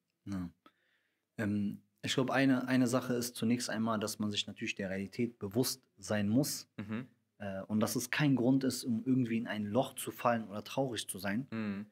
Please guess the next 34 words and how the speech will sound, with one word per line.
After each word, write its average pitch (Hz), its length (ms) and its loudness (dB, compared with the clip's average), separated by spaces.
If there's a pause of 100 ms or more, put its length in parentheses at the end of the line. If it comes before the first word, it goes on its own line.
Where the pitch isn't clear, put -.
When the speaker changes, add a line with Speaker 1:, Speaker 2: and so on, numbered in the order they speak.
(260)
Speaker 1:
Äh, 95 180 -8 (800)
die 107 100 -4
Realität, 110 380 2
die 117 60 2
man 110 100 4
sich 107 140 -4
bewusst 131 260 0
machen 107 220 2
muss, 104 120 -2
ist, - 240 -4
dass 117 220 -2 (200)
Ramadan 117 640 4
natürlich 135 340 2
eine 110 160 -4
Ausnahmesituation 98 880 -4
ist. - 240 -20
Speaker 2:
Ja. 104 200 -4 (720)
Speaker 1:
Äh, - 760 -12 (280)
Ramadan 110 500 4
ist 139 120 2
eine 113 140 2
Ausnahmesituation, 156 920 0 (240)
die 107 100 -2
wichtig 127 320 0
ist - 320 -8
Speaker 2:
Mhm. 101 400 -8
Speaker 1:
und 107 160 -2
die 117 60 0
auch 107 120 0
se-, - 140 -8
ihren 104 300 -2
Sinn 135 260 2
hat. 175 220 -4 (880)
Äh, 98 320 -6